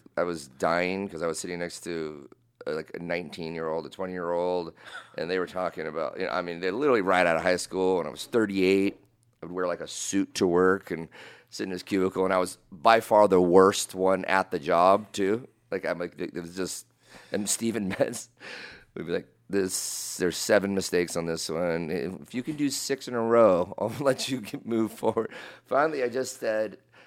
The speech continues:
finally, I just said to Jay, like, he'd walk by me, I'd look at him, I'm, I just go, "I'm quitting." And he'd be like, "No, you're not." I'm like, "Yes, I am." He's like, "Nope." And I'd, and he'd walk away. I was like, "Ah."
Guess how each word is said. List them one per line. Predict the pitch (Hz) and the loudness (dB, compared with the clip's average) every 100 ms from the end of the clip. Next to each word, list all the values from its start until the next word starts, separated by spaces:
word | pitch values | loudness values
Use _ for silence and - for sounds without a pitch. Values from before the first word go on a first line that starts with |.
| _ | _
finally, | 113 131 | 0 2
I | 127 | 0
just | 104 110 - | -2 -6 -4
said | 104 | -4
to | 92 | -2
Jay, | 87 92 92 92 - _ _ | 0 2 2 0 -10 _ _
like, | 98 | 2
he'd | 101 | 2
walk | 101 101 98 | 4 4 4
by | 92 | 0
me, | 92 | 2
I'd | 85 | 0
look | 85 90 | -2 0
at | 87 | 0
him, | 85 | 0
I'm, | 82 - | -2 -2
I | 85 | -2
just | 82 - | -2 -2
go, | 82 - | -2 0
"I'm | 82 | -4
quitting." | 80 82 78 76 82 101 _ - | -2 -2 0 -4 -8 -16 _ -14
And | 78 | -12
he'd | 85 | -8
be | |
like, | 80 78 | -8 -8
"No, | 85 | -6
you're | 92 87 | -4 -4
not." | 82 78 | -4 -4
I'm | 76 | -6
like, | 71 73 | -8 -6
"Yes, | 78 - | -4 0
I | 76 | 0
am." | 78 78 71 78 | 0 -2 -8 -16
He's | 78 | -12
like, | 76 71 | -10 -10
"Nope." | - 104 101 - - | -2 0 0 -6 -8
And | 87 85 | -2 0
I'd, | 80 80 | 0 -2
and | 90 82 | -8 -8
he'd | 80 | -6
walk | 80 82 | -6 -6
away. | 78 | -8
I | |
was | 78 | -10
like, | 78 - | -12 -16
"Ah." | 90 87 | -14 -14